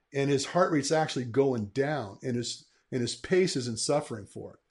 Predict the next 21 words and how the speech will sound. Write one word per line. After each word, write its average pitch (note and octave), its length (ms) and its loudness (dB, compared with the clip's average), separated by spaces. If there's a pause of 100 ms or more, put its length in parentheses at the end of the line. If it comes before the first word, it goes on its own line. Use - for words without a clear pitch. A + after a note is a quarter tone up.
(800)
Frickin' F3+ 340 6
crazy. E3+ 600 0 (720)
Uh, B2+ 120 -2
had, D3 400 4
had D#3 180 4
it D#3 140 4
not F3+ 280 4
been E3 220 6
for D3 320 6
the C3 80 6
weather C#3 480 4
in B2 120 -2
Boston C3+ 440 0
this A#2 160 -12
time B2 260 -8
around, B2 300 -10
I B2 80 -6
expected C3+ 460 -2
him A#2+ 100 0
to B2+ 100 -4
run A#2 300 -4